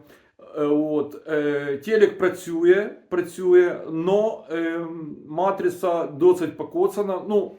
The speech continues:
мені, е, цей поляк хазяїн і казав, що вона покоцана, в принципі. От зараз побачите фотку.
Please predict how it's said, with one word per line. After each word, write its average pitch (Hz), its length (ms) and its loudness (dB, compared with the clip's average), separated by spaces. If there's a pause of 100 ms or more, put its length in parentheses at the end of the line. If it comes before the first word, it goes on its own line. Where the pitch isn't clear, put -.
мені, 170 320 -4
е, 151 340 -6
цей 160 180 -4
поляк 156 340 -2
хазяїн 147 360 0
і - 20 -8
казав, 233 360 -2
що 139 100 -6
вона 131 160 -6
покоцана, 127 520 -10
в 120 100 -12
принципі. 135 480 -14 (400)
От 147 120 -4
зараз 151 240 2
побачите 139 460 -8
фотку. - 420 -12